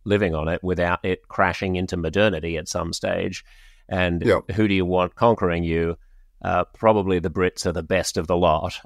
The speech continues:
Speaker 1: Uh, if you look at the other countries that were conquered by the Spanish or the Portuguese,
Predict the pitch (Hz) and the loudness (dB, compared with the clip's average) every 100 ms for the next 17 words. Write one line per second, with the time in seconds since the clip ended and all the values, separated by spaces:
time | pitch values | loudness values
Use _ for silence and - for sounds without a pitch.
0 | 92 87 95 98 101 90 85 - 85 - | -4 -2 -2 -2 -2 -2 -2 -2 -4 -4
1 | - 95 92 87 90 87 85 - - - | -14 -4 0 2 2 2 0 -2 -16 -20
2 | _ 104 87 90 87 - 98 101 90 85 | _ -2 0 -2 -4 -4 -4 0 2 2
3 | 85 - _ - 85 87 80 85 82 78 | -2 -6 _ 0 0 0 0 2 2 0
4 | 92 85 80 - 80 76 87 - 95 95 | 0 0 -2 -2 -4 -2 -4 -4 -2 0
5 | 98 95 90 | 2 0 -2